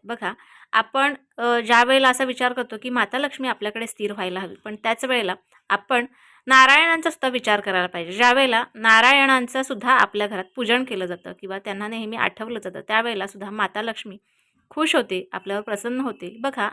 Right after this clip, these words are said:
आपण एक सामान्य स्त्री आहोत, परंतु आपल्या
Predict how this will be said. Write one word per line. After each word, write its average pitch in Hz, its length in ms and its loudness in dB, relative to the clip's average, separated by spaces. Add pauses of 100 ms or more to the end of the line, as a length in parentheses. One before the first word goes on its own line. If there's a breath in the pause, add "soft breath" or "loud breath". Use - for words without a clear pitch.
आपण 233 380 -4
एक 247 180 -6
सामान्य 240 440 -2
स्त्री 220 220 -8
आहोत, 185 200 -8 (400 soft breath)
परंतु 277 420 -2
आपल्या 233 440 2